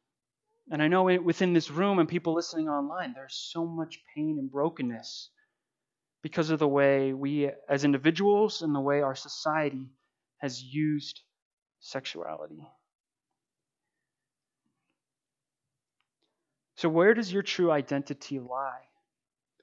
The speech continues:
'Cause our culture says, "Hey, find it out within yourself, express it."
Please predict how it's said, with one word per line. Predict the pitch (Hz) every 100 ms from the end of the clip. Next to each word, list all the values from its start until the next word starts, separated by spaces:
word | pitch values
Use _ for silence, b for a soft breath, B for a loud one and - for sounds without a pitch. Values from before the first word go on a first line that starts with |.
| _ _ _ -
'Cause | 143
our | 143
culture | - 180 156
says, | 143 131
"Hey, | - 170 131
find | - - 139 165
it | 160 147
out | 156 147 143
within | 131 151 165
yourself, | 147 143 139 -
express | - - 151 147 -
it." | -